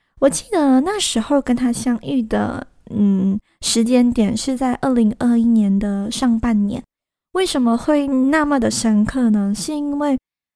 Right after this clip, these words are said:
那时我正在做一份我超级不喜欢的工，这份工呢，也是在我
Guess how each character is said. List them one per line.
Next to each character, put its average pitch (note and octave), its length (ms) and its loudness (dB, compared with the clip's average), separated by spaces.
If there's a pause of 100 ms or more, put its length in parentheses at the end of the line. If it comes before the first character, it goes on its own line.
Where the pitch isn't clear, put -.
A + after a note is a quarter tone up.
(100)
那 G4+ 200 -2
时 G#3 520 -4
我 G3+ 200 0
正 C4 300 0
在 B3+ 220 2
做 A#3+ 320 -2
一 G3+ 120 2
份 G#3+ 360 -2
我 - 200 -4 (140)
超 D4 680 0
级 A3 240 -2
不 A3+ 140 -4
喜 A3+ 220 -6
欢 G3+ 220 -4
的 F#3+ 160 -4
工， A3 200 -8 (540)
这 F4+ 100 0
份 E4+ 280 -2
工 A#3 260 2
呢， A3 160 2
也 G#3+ 240 2
是 B3+ 600 -6
在 C#4+ 180 -4
我 A3+ 180 0